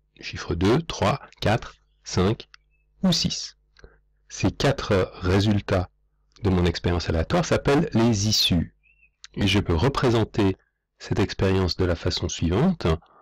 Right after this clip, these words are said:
Je n'ai pas encore réalisé l'expérience, je suis symboliquement ici, et puis si je réalise l'expérience, tous les résultats possibles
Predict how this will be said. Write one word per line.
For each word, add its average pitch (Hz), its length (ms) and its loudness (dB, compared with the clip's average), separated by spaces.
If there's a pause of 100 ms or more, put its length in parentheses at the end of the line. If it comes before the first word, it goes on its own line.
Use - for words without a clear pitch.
(540)
Je 98 180 -2
n'ai 92 80 2
pas 139 160 0
encore 120 380 2
réalisé 98 380 2
l'expérience, 95 720 0
je 85 100 -2
suis 92 280 -2
symboliquement 90 680 0
ici, 147 300 -2 (140)
et 117 120 0
puis - 420 -2
si - 400 0
je 160 100 4
réalise 110 440 2
l'expérience, 98 840 0 (160)
tous 233 160 2
les 196 100 4
résultats 113 460 2
possibles 175 640 0